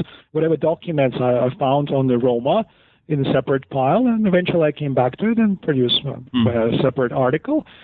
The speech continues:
Speaker 1: and then kind of, uh, left it for later. And the same with the racial science, because obviously the issue of race come in whatever, uh,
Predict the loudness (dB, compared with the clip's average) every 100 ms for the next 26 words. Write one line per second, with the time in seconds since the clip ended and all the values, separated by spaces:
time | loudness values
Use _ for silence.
0 | -12 -2 -2 0 0 0 -2 -4 0 0
1 | -2 _ 0 2 2 0 -2 -2 0 0
2 | -6 _ _ _ -6 -2 0 0 -2 -10
3 | -12 -2 0 0 0 0 0 0 2 2
4 | 0 -2 0 0 0 -4 -4 0 0 2
5 | 0 0 -2 -2 0 0 0 0 -2 0
6 | 0 2 0 -4 -16 -20 _ _ -4 -2
7 | 0 2 0 0 -4 0 2 2 -2 _
8 | _ _ _ _ -4 0 2